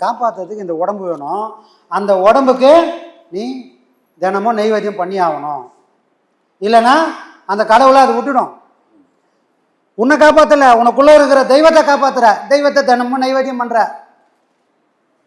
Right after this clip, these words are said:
அப்போ அந்த கடவுளையே அது உள்ள தக்க வைக்குதுன்னா அதுக்கு பேர் என்னது? உணவு தான் கடவுள். அந்த உணவு போடாம தான் சும்மா உக்காந்து பாருங்களேன், என்ன ஆகும் கதை?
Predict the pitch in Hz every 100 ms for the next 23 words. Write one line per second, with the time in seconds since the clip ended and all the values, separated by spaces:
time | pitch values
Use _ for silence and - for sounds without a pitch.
0 | _ _ _ _ _ _ - 170 180 196
1 | 262 262 - - - 170 170 185 226 262
2 | 262 277 285 254 233 254 247 220 269 254
3 | 226 202 196 220 285 - _ _ 185 220
4 | 226 226 214 214 240 269 _ _ _ _
5 | _ _ 175 208 190 175 170 151 143 131
6 | 123 _ _ _ _ _ _ - 233 247
7 | 277 294 262 262 254 247 240 254 254 262
8 | 277 247 254 214 190 165 131 _ _ _
9 | _ _ _ _ 196 262 240 208 202